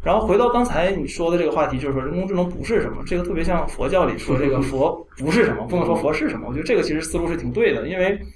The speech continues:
Speaker 1: 人工智能是个特别广的概念，它涵盖了很多东西。人工智能本身它有，比如说有自然语言理解，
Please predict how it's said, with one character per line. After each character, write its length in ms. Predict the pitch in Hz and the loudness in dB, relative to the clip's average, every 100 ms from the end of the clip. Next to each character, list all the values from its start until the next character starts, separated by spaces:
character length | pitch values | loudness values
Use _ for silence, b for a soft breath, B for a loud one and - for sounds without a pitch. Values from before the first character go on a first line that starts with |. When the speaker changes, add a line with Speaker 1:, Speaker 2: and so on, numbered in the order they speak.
| B B | B B
Speaker 1:
人 140 | - 156 | -4 0
工 120 | 208 | 0
智 100 | 214 | 2
能 220 | 156 127 | 0 0
是 100 | - | -2
个 80 | 175 | -2
特 160 | 175 - | 0 2
别 140 | 196 | 2
广 360 | - 147 127 - | 2 0 -2 -2
的 60 | 131 | -2
概 180 | 202 160 | 2 2
念， 180 | 110 - - _ _ _ | 0 -6 -18 _ _ _
它 140 | - 120 | 0 2
涵 180 | 151 | 4
盖 120 | 185 190 | 4 4
了 100 | - | 2
很 100 | 113 | -4
多 140 | 156 | -2
东 180 | 170 - | -2 -4
西。 100 | - - _ _ _ _ - | -10 -18 _ _ _ _ -2
人 120 | 170 | 2
工 80 | 208 | 4
智 60 | |
能 180 | 180 202 | 4 2
本 140 | 127 | 0
身 280 | 123 160 165 | -2 -2 -2
它 120 | 160 151 | 0 2
有， 160 | 127 | 2
比 80 | 113 | -2
如 60 | 110 | -4
说 100 | 127 | -6
有 80 | |
自 140 | 107 156 | -2 0
然 120 | 147 | 2
语 40 | |
言 100 | 123 | 2
理 80 | 135 | 0
解， 260 | 185 147 | 0 -4